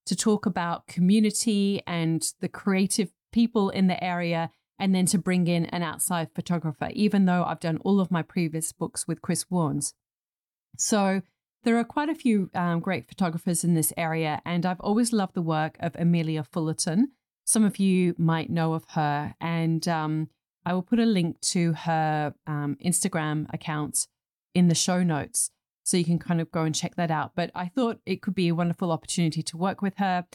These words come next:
And also Holly McCauley, who had d-, designed my book style so beautifully, she is also a local. So it just seemed like a really nice fit to have the three of us as locals working on this local book.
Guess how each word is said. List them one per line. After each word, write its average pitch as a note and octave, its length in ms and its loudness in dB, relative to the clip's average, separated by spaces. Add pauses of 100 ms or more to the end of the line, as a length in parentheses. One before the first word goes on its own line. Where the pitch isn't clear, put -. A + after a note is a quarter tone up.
(320)
And G3 180 -2
also A3 560 0
Holly A#3 300 0
McCauley, E3+ 800 2
who F#3 260 4
had E3+ 160 -2
d-, E3 80 -12 (180)
designed E3 380 2
my E3 100 -2
book - 280 -8
style A3+ 560 0
so E3+ 200 0
beautifully, D#3 600 -4 (320)
she B3+ 340 2
is G3 140 2
also E3+ 400 0
a D#3+ 60 -2
local. D#3 360 -4
So - 160 -2
it G#3 180 0
just C#4+ 300 -4
seemed F#3 540 2
like E3 280 -4
a E3+ 120 -2
really E3+ 320 0
nice D#3+ 320 -2
fit A3+ 400 -4 (300)
to G3+ 100 2
have F#3 400 -4 (100)
the F3+ 80 -6
three F#3 300 2
of F3+ 100 -2
us E3 320 0
as G#3 300 -6
locals E3 640 -2
working F3+ 440 0
on E3 260 0
this - 280 -6
local D#3+ 420 -2
book. - 340 -4